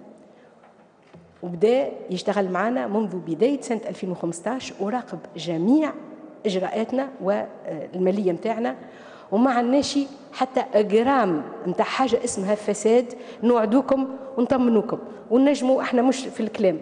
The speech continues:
باش نعطيوكم ما يفيد ذلك، وهذا تثبتوا وحدكم اللي ثماش جرام تاع فساد بالنسبة لهيئة الحقيقة والكرامة. هيئة الحقيقة والكرامة أخذت جميع إجراءاتها باش حتى على وجه الخطأ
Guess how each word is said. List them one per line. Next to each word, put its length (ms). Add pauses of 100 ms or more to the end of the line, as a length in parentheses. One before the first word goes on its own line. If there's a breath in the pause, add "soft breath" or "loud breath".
باش 180
نعطيوكم 560
ما 120
يفيد 460
ذلك، 340 (240 loud breath)
وهذا 260 (160)
تثبتوا 380
وحدكم 520 (300 loud breath)
اللي 180
ثماش 380
جرام 480 (320 loud breath)
تاع 100
فساد 440 (280 loud breath)
بالنسبة 360
لهيئة 200
الحقيقة 280
والكرامة. 400 (340 loud breath)
هيئة 200
الحقيقة 300
والكرامة 420
أخذت 380
جميع 500
إجراءاتها 640 (500 loud breath)
باش 140
حتى 360 (140)
على 180
وجه 200
الخطأ 440